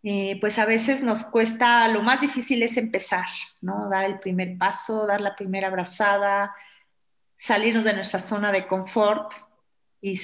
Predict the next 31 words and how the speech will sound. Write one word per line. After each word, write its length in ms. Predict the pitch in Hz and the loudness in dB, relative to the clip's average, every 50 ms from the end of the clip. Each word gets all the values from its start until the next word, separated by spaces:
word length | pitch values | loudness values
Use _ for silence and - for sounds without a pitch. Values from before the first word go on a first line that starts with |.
| 180 - | -6 -6
y 160 | - 190 - | -6 -4 -2
pasar 360 | - 190 190 - 208 202 208 | -2 -4 0 0 0 2 4
a 600 | 214 214 214 208 202 190 180 175 170 - - - | 4 4 6 4 4 4 4 2 0 -2 -4 -6
lo 280 | - - - - 175 180 | -8 -8 -8 -8 -8 -8
que 100 | - 185 | -10 -8
se 120 | - 190 | -4 -2
le 140 | 185 180 185 | -2 0 0
llama 240 | 190 202 208 208 208 | 0 0 0 0 0
la 160 | 202 190 185 | 0 0 0
zona 680 | 202 - - 202 202 202 208 220 214 208 202 190 - - - - - - _ _ _ _ _ _ | 0 -2 -4 -4 -2 0 2 2 2 4 2 2 0 -4 -10 -18 -20 -20 _ _ _ _ _ _
del 280 | _ 180 196 196 202 196 | _ 0 0 0 0 0
miedo, 520 | 208 220 214 220 220 226 220 214 208 202 | 0 2 4 6 6 4 4 2 0 0
¿no? 200 | 202 196 196 208 | -2 -2 -2 -2
La 180 | 240 220 196 226 | 0 -2 -2 -2
zona 240 | - 208 196 202 202 | -4 -6 -2 0 0
del 220 | 196 190 190 185 - | 2 0 0 -2 2
pánico, 540 | - 202 202 208 214 220 220 - 240 233 - | 2 2 4 4 0 -4 -2 -2 -4 -2 0
pero, 220 | 220 202 196 196 | 0 0 0 -2
pues, 140 | - 185 185 | -2 -6 -6
si 100 | - 202 | -6 -4
logramos 840 | 196 190 190 196 208 208 214 214 226 240 254 277 277 - - - - _ _ _ _ _ _ _ _ _ _ | -2 -2 -2 0 0 0 0 0 0 0 0 -2 -4 -6 -10 -14 -18 _ _ _ _ _ _ _ _ _ _
superar 580 | - - 233 196 - 214 208 202 208 214 220 | -8 -8 -6 -4 -2 0 0 2 2 2 2
esa 200 | 226 226 - 226 | 0 -2 -2 -4
zona, 720 | 220 - - 214 208 208 208 214 220 240 294 - - - - _ | -6 -4 -4 -4 -4 -2 -2 0 0 0 -2 -4 -8 -12 -18 _
si 220 | - - 208 202 190 | -10 -8 -6 -6 -4
logramos 460 | 190 185 180 185 196 202 208 214 214 | -4 -2 0 0 -2 -2 -2 -4 -4
romper 300 | 208 202 190 185 208 190 | -4 -4 -4 -2 -4 -4
nuestras 320 | 190 196 190 - - 196 185 | -4 -6 -4 -4 -6 -4 -2
barreras, 680 | 185 170 175 180 190 190 196 190 190 196 196 - - | -2 -2 -2 -2 -2 -2 0 0 -2 -2 -4 -8 -12
nuestras 300 | 190 185 - - 185 - | -14 -12 -12 -14 -18 -12
paredes, 680 | _ - 180 185 190 196 202 220 262 339 - - - | _ -6 -4 -4 -4 -4 -4 -4 -4 -4 -4 -6 -10